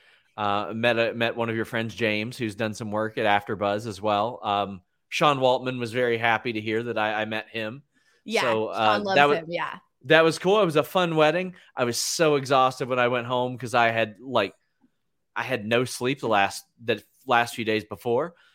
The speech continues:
Speaker 1: We went to Venice Beach the next day.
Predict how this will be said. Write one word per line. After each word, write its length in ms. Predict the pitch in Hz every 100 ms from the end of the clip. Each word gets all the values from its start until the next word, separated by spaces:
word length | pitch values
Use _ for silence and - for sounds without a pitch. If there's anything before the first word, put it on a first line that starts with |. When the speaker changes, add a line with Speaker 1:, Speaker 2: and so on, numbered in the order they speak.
| _ -
Speaker 1:
We 120 | 139
went 240 | 143 139
to 260 | - 127 117
Venice 340 | 95 147 143
Beach 460 | 123 131 139 - -
the 80 | 135
next 280 | 127 117
day. 480 | 117 117 120 165 175